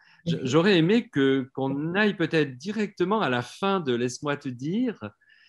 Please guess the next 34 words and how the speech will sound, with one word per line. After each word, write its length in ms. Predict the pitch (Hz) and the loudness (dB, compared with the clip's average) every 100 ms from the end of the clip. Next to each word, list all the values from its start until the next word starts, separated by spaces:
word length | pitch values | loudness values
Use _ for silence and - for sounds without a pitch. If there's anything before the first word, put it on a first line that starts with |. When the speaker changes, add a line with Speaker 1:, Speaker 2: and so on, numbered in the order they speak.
| _ | _
Speaker 1:
euh, 280 | 131 131 131 | 2 4 2
pour 220 | 135 143 | 0 -6
faire 260 | - 202 165 | -2 0 2
entendre 760 | 160 151 180 196 208 185 131 127 | 0 0 -2 -2 -2 -4 -4 -4
justement 600 | 147 143 - 143 165 147 | -6 -8 -4 0 0 4
un 180 | 147 165 | 2 2
des 180 | 147 | 0
poèmes, 520 | 135 131 127 139 151 120 | 0 0 0 0 -2 -2
euh, 260 | 113 110 104 _ _ _ - | -2 -4 -8 _ _ _ -8
euh, 300 | 104 104 107 | -4 -2 -2
écrits, 640 | 131 127 - 139 143 147 127 | -4 -6 -6 0 2 4 4
euh, 420 | 113 110 110 107 | 4 2 0 -2
dans 240 | 95 107 | -4 -8
ce 140 | 110 123 | -2 -2
livre 260 | 131 143 | -2 -4
publié 300 | 120 107 117 | -6 -4 -2
en 40 | 117 | -4
soixante-quatorze, 1080 | 131 120 123 113 123 117 143 170 196 139 | -6 -4 -4 -2 -4 -2 -2 -2 -2 -2
euh, 100 | 110 | -2
We 260 | 107 127 127 | 0 0 0
Are 180 | 113 107 | -2 -4
Happy. 400 | 113 - 202 - _ _ _ _ - | -6 -6 -10 -10 _ _ _ _ -10
Euh, 460 | 113 113 110 110 - | -4 0 0 0 0
et 120 | 135 | -2
je 120 | 131 | 0
pensais 520 | 160 165 156 - 196 214 | 0 0 -2 0 0 2
à, 140 | 139 139 | 0 -4
à 80 | 139 | -8
celui 560 | - 151 147 151 208 208 | -6 -4 -4 -4 -6 -2
que 480 | 135 127 123 123 127 | 0 2 0 0 0
Laura 340 | 135 156 160 | 2 2 0
Adler 580 | 143 131 139 147 185 220 - _ _ _ 131 | -4 -4 -4 -2 -4 -8 -14 _ _ _ -2
a 100 | 139 | 2
lu, 440 | 147 160 175 | 2 2 0